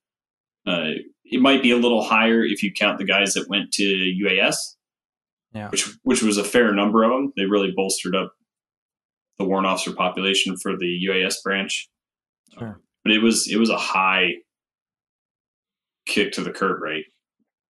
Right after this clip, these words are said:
Speaker 2: Well, 'cause at that point, we didn't have much of a U A S infrastructure when it came to personnel and, and certainly not warrant officers. So it was kind of a good timing i-,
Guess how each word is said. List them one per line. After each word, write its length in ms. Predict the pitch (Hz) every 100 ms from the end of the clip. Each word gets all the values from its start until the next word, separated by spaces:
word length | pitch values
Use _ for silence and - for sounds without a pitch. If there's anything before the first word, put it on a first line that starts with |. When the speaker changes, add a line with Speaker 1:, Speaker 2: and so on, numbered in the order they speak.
| _ - 160
Speaker 2:
Well, 120 | 156
'cause 220 | 160 147
at 100 | 151
that 200 | 180 170
point, 300 | 156 135 113
we 380 | 131 131 127 - 127
didn't 280 | 165 139 123
have 240 | 135 123
much 240 | 127 117
of 80 | 113
a 320 | 113 110 113 -
U 280 | 127 123 117
A 100 | 113
S 380 | 110 - - - _ 135
infrastructure 560 | 120 120 - 110 -
when 120 | 107 107
it 40 |
came 140 | 123
to 80 | 117
personnel 540 | - 117 - 107 104 101
and, 100 | 101
and 120 | 107
certainly 280 | - 120 120
not 180 | 110 101
warrant 260 | 190 180 113
officers. 360 | - 113 101
So 140 | 117 110
it 20 |
was 120 | 110
kind 160 | 135 120
of 60 |
a 60 | 107
good 200 | 117 -
timing 540 | - 123 120 113 113 - - _ _
i-, 80 | _